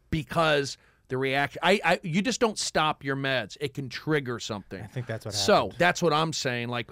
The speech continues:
Speaker 1: I feel like, people feel like, "Oh, you, this guy just snapped one day." No, I didn't. If you, I'm just saying, like, what I did was not any different than if you poke somebody enough, they're gonna, like, s-, "Get the f-,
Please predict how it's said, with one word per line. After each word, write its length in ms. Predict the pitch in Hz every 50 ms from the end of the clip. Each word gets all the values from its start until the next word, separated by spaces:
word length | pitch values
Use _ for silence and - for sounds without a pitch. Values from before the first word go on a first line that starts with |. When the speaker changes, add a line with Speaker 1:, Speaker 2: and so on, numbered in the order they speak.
| -
Speaker 1:
I 120 | - 156 175
feel 280 | 165 - - 196 180 165
like, 320 | 156 143 135 127 123 - -
people 220 | 185 202 196 180
feel 180 | - - 170 147
like, 120 | 123 - -
"Oh, 160 | 175 175 135
you, 140 | 113 87 104 127
this 160 | 156 151 -
guy 120 | - 135
just 220 | 123 123 120 - -
snapped 360 | 147 147 147 151 147 - -
one 180 | 123 120 117
day." 260 | 113 110 104 98 87 - _
No, 220 | 127 127 135 196 277
I 100 | 294 254
didn't. 420 | 151 139 123 139 202 233 - - _ _ _ _ _ _ _
If 140 | - 190 -
you, 340 | 202 285 339 359 359 330 311 - _ _ _ _ _ _ _ _ _ -
I'm 140 | 180 220
just 140 | 240 240 - -
saying, 160 | 233 220 202
like, 160 | 170 147 113
what 140 | 147 160 160 -
I 240 | 175 190 240 277
did 500 | 254 220 208 220 220 233 254 247 254 269 - _ _ _
was 220 | - 151 151 123 131
not 360 | 151 151 165 175 185 190 180 -
any 240 | - 165 175 180 170
different 460 | 147 131 165 160 - - 151 143 135 -
than 140 | 143 135
if 160 | 135 123 - 139
you 120 | 151 131 - _
poke 340 | - - - 185 190 - - -
somebody 580 | - - 139 127 127 123 120 117 113 117 117
enough, 380 | 110 110 123 156 151 117 110 -
they're 100 | 139 131
gonna, 180 | 131 127 127
like, 160 | 123 120 113 -
s-, 100 | - -
"Get 220 | 123 151 160 156
the 80 | - 143
f-, 140 | 113 -